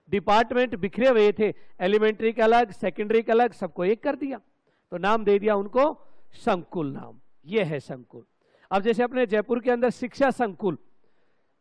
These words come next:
हमारी स्कूल शिक्षा के जितने भी ऑफिसेस सारे वही हैं ज्यादातर, संकुल में बना रखे हैं एक ही जगह, इसलिए संकुल कहते हैं। संकुल एक तरह से इंग्लिश में नाम होता है क्लस्टर, सारी जगह को क्या कर दिया जाए, एक जगह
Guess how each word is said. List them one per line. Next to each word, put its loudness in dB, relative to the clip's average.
हमारी 0
स्कूल -6
शिक्षा -2
के 0
जितने -2
भी -2
ऑफिसेस 0
सारे 2
वही -2
हैं -4
ज्यादातर, -10
संकुल -2
में -2
बना -2
रखे -6
हैं 0
एक -6
ही -10
जगह, -12
इसलिए 0
संकुल -4
कहते -10
हैं। -16
संकुल 0
एक 2
तरह -2
से 0
इंग्लिश -4
में -4
नाम -4
होता -6
है -4
क्लस्टर, -4
सारी 0
जगह -2
को -2
क्या -2
कर -6
दिया -2
जाए, -2
एक -4
जगह -6